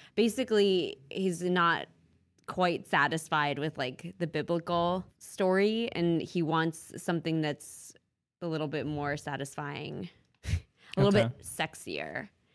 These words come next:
Speaker 1: if you know what I mean. So he was like, so he's in it for the, like, uh, basically a new Bible,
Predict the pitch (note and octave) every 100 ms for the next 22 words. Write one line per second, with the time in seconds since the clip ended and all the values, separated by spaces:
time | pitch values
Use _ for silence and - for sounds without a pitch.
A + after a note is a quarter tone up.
0 | _ _ - F3 G#2+ G#2 - - - -
1 | A#3+ - F3 E3+ D#3+ D3 - - - E3+
2 | - F3 D3+ A#3 A#3 G3+ G3+ E3+ - F3
3 | D#3+ D#3 D3+ D3 - E3+ D3+ - D#3 -
4 | E3+ D#3+ E3 D#3 D#3 D3 D3 - _ _
5 | _ - E3 D#3+ D#3+ D#3 D3 C#3 - -
6 | D3+ C#3 C#3 G#2 F#2+